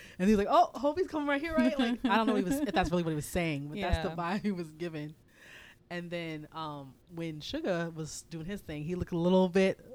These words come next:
Speaker 1: a little bit, uh, nervous to
Speaker 2: Yeah.
Speaker 1: me.
Speaker 2: He looked more
Speaker 1: Anxious.
Speaker 2: anxious to
Speaker 1: Anxious,
Speaker 2: me, which,
Speaker 1: yeah.
Speaker 2: I mean, nerves can translate to that. But yeah, I didn't feel like he looked comfortable at all, honestly.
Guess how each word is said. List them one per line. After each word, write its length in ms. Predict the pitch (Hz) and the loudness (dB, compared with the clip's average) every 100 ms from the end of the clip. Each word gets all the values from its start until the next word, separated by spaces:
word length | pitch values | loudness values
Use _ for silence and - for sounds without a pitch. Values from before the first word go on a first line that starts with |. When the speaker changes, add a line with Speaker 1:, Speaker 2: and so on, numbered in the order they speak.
| - _ - - - - | -20 _ -20 -20 -20 -10
Speaker 1:
a 20 | |
little 200 | 240 285 | -4 -2
bit, 260 | 285 285 | 2 2
uh, 360 | 277 262 262 294 285 | 4 4 4 2 -2
nervous 680 | 262 233 180 160 165 202 - | 0 2 4 2 0 -2 -8
to 80 | - | -2
Speaker 2:
Yeah. 420 | 180 170 156 160 | 2 2 2 0
Speaker 1:
me. 120 | 180 - - - _ _ - | -2 -6 -16 -20 _ _ 0
Speaker 2:
He 200 | 254 285 | 4 6
looked 300 | 403 392 - | 6 2 0
more 580 | 220 214 214 202 196 - _ _ _ _ | 2 4 4 4 2 -4 _ _ _ _
Speaker 1:
Anxious. 240 | 165 170 | -4 0
Speaker 2:
anxious 560 | 220 214 - - 147 - | 2 2 0 -4 -6 -10
to 120 | - | -6
Speaker 1:
Anxious, 580 | 143 123 127 120 120 - | -4 -2 -2 -4 -6 -6
Speaker 2:
me, 60 | 139 | 0
which, 160 | 277 277 | 2 4
Speaker 1:
yeah. 60 | |
Speaker 2:
I 40 | 247 | 4
mean, 320 | 233 226 208 | 4 2 2
nerves 360 | 202 196 196 - | 2 4 4 2
can 120 | - | -4
translate 500 | 175 175 165 160 170 - | -2 -2 -4 -6 -8 -8
to 80 | |
that. 300 | 160 160 156 - - - - _ | -8 -8 -8 -12 -20 -20 -20 _
But 80 | 208 | 4
yeah, 160 | 208 190 | 6 6
I 140 | 190 | 6
didn't 220 | 214 202 | 4 2
feel 200 | 196 190 175 | 0 0 0
like 200 | 170 - | 0 -4
he 80 | |
looked 240 | 165 - - | -8 -8 -10
comfortable 500 | 160 151 156 147 143 | -12 -10 -10 -8 -8
at 80 | 147 | -6
all, 280 | 143 139 147 | -8 -8 -8
honestly. 560 | 147 151 - - - | -8 -8 -10 -10 -12